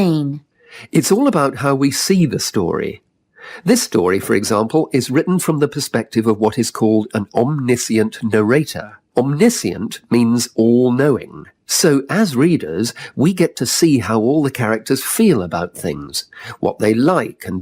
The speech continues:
Speaker 2: don't like, and what their motivations are in the story।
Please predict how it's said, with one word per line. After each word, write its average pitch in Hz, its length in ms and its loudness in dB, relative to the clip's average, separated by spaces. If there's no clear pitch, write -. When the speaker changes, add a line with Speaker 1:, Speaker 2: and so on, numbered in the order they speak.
Speaker 2:
don't 156 220 0
like, 67 180 -16
and 113 180 -2
what 123 160 0
their 120 180 0
motivations 143 720 2
are 85 220 -2
in 87 60 -6
the 85 180 -6
story। 82 360 -4